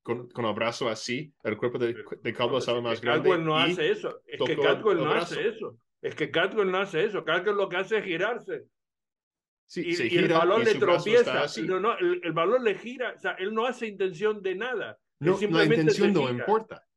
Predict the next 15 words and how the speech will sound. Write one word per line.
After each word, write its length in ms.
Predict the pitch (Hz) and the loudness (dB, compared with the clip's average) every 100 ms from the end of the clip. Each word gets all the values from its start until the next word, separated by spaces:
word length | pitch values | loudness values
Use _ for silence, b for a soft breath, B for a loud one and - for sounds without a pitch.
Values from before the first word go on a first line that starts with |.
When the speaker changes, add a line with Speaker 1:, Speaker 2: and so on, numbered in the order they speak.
| _ - | _ -12
Speaker 1:
Es, 240 | 127 151 _ - | -12 -12 _ -8
la 160 | 135 | -4
intención 560 | 120 120 156 - 165 185 | -4 -4 -4 -4 -4 -4
no 160 | 147 139 | -4 -6
importa. 500 | 104 131 131 - - _ _ _ _ _ _ _ | -6 -6 -8 -10 -20 _ _ _ _ _ _ _
Speaker 2:
Pues, 200 | 131 131 | -4 -2
pues 160 | 120 160 | 0 2
la 80 | 160 | 2
intención 420 | 160 151 170 240 | 2 0 2 2
tenía 260 | 233 226 196 | 4 4 4
que 120 | 185 | 4
como 260 | 180 180 | 4 2
mínimo 320 | 180 240 240 220 | 2 2 2 2
importar 460 | 202 190 165 185 | 2 -2 0 0
algo. 500 | 190 190 165 123 - | 0 -2 -4 -8 -12